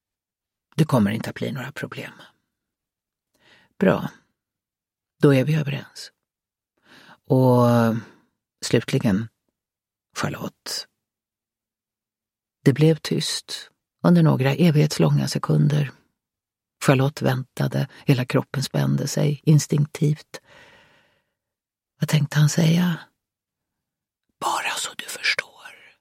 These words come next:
fortsatte han. "Om du misslyckas eller slarvar så är det du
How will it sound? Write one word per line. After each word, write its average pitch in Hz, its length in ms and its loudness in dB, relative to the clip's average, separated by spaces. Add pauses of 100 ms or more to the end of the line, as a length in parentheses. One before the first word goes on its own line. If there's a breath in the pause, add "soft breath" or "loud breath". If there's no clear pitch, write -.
(640)
fortsatte - 500 -2
han. 113 240 -6 (1200 loud breath)
"Om 98 300 0
du 101 320 -6 (340)
misslyckas - 840 -6 (880)
eller 143 240 2
slarvar - 760 -4 (920 loud breath)
så - 160 0
är 92 140 0
det 131 200 0
du 123 200 -2